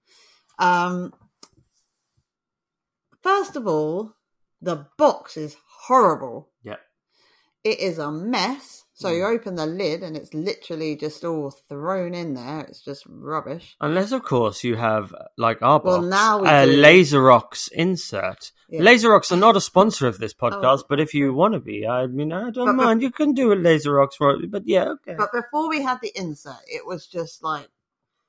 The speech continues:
Speaker 1: "Oh my gosh, this has been spewed up in the box." Like, no thought has gone into this box at all. And often games nowadays, they have really nice inserts and it's well,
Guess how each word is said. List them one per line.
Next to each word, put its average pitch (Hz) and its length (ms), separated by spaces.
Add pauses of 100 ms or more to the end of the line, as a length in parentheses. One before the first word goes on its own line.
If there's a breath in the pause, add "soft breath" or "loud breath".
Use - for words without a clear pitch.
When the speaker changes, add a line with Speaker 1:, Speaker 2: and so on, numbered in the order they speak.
(120)
Speaker 1:
"Oh 175 140
my 156 180
gosh, 139 240
this 147 180
has 143 120
been 139 200
spewed 156 520
up 147 160
in 135 100
the 135 60
box." - 400
Like, 139 160
no 196 440
thought 135 420 (120)
has 139 160
gone 147 200
into 135 280
this 131 200
box - 300
at - 200
all. - 180 (540 soft breath)
And 254 120
often 247 440
games 202 400
nowadays, 143 680
they 147 160
have 143 200
really 147 240
nice 156 300
inserts - 540
and 131 200 (440 soft breath)
it's 143 220
well, 139 400